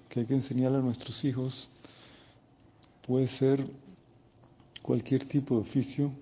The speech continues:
que le pueda dar. No tiene que ser necesariamente un oficio universitario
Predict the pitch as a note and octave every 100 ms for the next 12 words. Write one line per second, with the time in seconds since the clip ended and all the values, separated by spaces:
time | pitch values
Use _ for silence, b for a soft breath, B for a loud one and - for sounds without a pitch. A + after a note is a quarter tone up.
0 | - - _ _ _ - A#2+ G#2+ B2 B2
1 | A#2+ A2+ G#2+ B2 C3+ C#3 B2+ - B2+ B2
2 | A#2+ - B2+ B2 A#2+ B2 B2 C#3 C#3 -
3 | B B B B B B _ - C3+ C3+
4 | C#3+ C3 - B2+ B2 - - - B2 A#2+
5 | A2 - - C3 B2+ A#2+